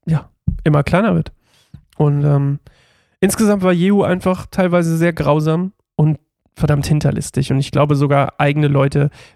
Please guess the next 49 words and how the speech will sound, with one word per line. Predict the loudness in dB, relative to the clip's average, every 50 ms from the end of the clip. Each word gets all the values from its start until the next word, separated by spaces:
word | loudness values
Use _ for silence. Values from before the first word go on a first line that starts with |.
| _
wenn | -2 0 0
wir | 0
Chroniken | -2 0 0 0 0 2 0 0
ein | 0
bisschen | -2 0 0 0 2
lesen, | 2 2 0 -2 -4 -6 -10 -20 -20 _ -8
sind | -4 -4 -2 0
sogar | 0 0 0 0
viele | 0 0 0 0 0
eigene | 0 0 0 0 2 2
Leute, | 2 2 2 0 0
die | -2 -2 -4 -2 -2
an | -2 -2 0
ihm | 0 2 2 2 2 0 -2 -6 -12 _ _ _ -8 _ 0
dann | 0 0 0 -4
zweifeln, | -6 -8 -8 -4 -2 0 0 0 0 -2 -2 -2 -2 -2
an | -4 -2 -2
se-, | -2 -2
also | -2 -2 -2 0
seine, | 0 2 2 2 2 0 -2
weil | -2 -2 0 0 2 2
er | 2 2 0
eben | 0 -2
so | -2 -2
hinterlistig | -2 0 0 0 0 0 -2 -2 -2 -2
ist, | -2 0 0
weil | 0 0
er | 2 2 0 0
die | -2 -2 -2 -2
anderen | 0 0 0 0 0
umgebracht | 0 0 0 0 0 0 -2 -2 -2 0 -2
hat, | -2 -2 -2 -2
die, | 0 0 0 0 -2
die | -2 -2 0
Amtsleute | 0 0 -2 -2 -2 0 0 0 0 0 -2
und | -2 -2
so, | 0 0 0 0 0 -4 -8 -18 -20 _ _ _ _ _ _ _ _
ähm, | 0 2 2 2 0 0 -2 -2 -4 -6 -10 _ _ _
weil | -2 0 0
er | 2
sie | 2 2 0
ausgetrickst | 0 -2 -4 -8 -10 -8 -8 -8 -6 -6 -6
hat | -4 -2 -2
und | -2
sowas, | -2 -2 -2 -2
kommt | -2 -2 -2
natürlich | -2 -4 -4 -8 -8
immer | -6 -4 -4
raus. | -2 -2 -2 -2 -4 -8 -14 -18